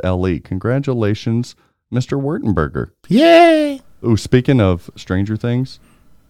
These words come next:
Speaker 1: I
Speaker 2: Mm-hmm.
Speaker 1: unboxed my Stranger Things topper this week.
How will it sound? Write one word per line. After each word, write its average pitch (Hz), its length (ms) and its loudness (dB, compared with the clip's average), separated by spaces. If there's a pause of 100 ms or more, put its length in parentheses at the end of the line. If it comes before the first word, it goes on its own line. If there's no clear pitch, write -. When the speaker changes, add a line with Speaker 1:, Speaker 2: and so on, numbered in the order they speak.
(100)
Speaker 1:
I 82 140 -2
Speaker 2:
Mm-hmm. 123 160 4
Speaker 1:
unboxed 196 500 4
my 120 280 0
Stranger 143 420 -2
Things 151 260 -4
topper 220 480 -8
this 165 280 -10
week. 180 520 -8